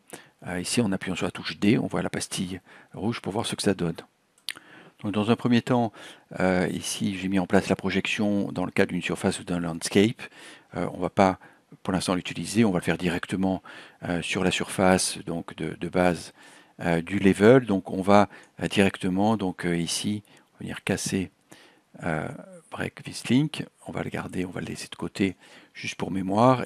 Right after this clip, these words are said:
et venir connecter directement ici, euh, le spline sampler. Ok, transform point, euh, ici. OK.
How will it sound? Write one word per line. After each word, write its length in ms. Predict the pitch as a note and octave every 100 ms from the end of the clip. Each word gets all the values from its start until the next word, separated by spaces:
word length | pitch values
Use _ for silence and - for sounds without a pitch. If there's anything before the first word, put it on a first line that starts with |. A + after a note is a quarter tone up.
| -
et 200 | F#2+ G2+
venir 400 | F2 E2+ F#2+ -
connecter 460 | - E2+ - F#2+
directement 640 | F2 - E2 - E2 F2+ - -
ici, 320 | - - F2+ F#2 - - - _
euh, 240 | F2+ E2+ F#2+
le 40 |
spline 300 | - - F2+
sampler. 640 | - E2+ D2+ G#2 G#2 B2+ C3 - _ _ - _ _ -
Ok, 280 | F2 - G#2+ A2+ - F#2+
transform 400 | - E2 - E2+
point, 400 | - F#2 G2+ G#2 G#2 - - _ _ _ _ _ _ -
euh, 60 | G2 F2+ -
ici. 260 | F#2+ - - _ - - - _ -
OK. 220 | - -